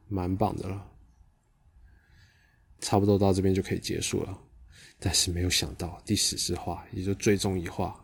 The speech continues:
把这整套漫画拉到了一个新的高度。这套漫画为什么在我内心这么神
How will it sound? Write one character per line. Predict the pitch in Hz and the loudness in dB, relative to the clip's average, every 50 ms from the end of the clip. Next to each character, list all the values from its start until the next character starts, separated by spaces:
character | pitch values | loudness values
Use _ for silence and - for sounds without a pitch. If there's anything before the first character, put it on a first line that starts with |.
| - - - - - - - _ _ _ _ _ _ | -20 -20 -20 -20 -20 -20 -20 _ _ _ _ _ _
把 | - 92 85 87 87 - - - - | -4 -2 -2 -4 -6 -8 -12 -12 -2
这 | - - 104 | 2 4 4
整 | 98 - - 85 | 4 4 2 -2
套 | 80 - 104 95 | 0 0 -2 0
漫 | 95 92 92 | 0 0 -2
画 | 90 - 90 90 | -2 -2 -2 0
拉 | 92 92 90 90 | 0 0 0 0
到 | 92 95 90 | 0 0 0
了 | 85 | 0
一 | 87 | -2
个 | 92 | -2
新 | 95 - - - 107 98 | 0 0 0 2 2 2
的 | 92 92 | 0 0
高 | - - 92 90 | -2 -2 -2 -2
度。 | 85 - 104 - - - - - - - - - - - - - - - - - - | -2 -2 -4 -4 -6 -10 -20 -20 -20 -20 -20 -20 -20 -20 -20 -20 -20 -20 -20 -8 2
这 | - 131 | 6 6
套 | 127 120 | 8 8
漫 | 123 120 110 | 8 6 6
画 | 113 123 | 8 10
为 | 113 127 - | 12 12 10
什 | - 107 | 10 8
么 | 90 | 4
在 | 87 - 104 | 0 2 2
我 | 98 92 | 2 4
内 | - 101 101 | 4 4 4
心 | 95 - - 98 | 4 2 2 0
这 | 98 - | 2 2
么 | 110 95 | 2 2
神 | - - - - - | 4 4 4 2 2